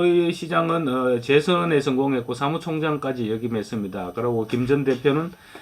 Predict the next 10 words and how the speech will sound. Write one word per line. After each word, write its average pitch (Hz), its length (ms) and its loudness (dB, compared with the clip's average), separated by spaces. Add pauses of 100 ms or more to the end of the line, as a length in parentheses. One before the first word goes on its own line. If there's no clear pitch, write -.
(340)
이천십팔 165 480 0
년 151 140 4
울산시장에서 151 680 -2
낙-, 117 320 -4
울산시장, 151 880 -2
에, 120 300 -2
지방선거에서 139 680 0
낙선했죠. 101 760 -6
어, 92 200 -8
그래서 131 420 -2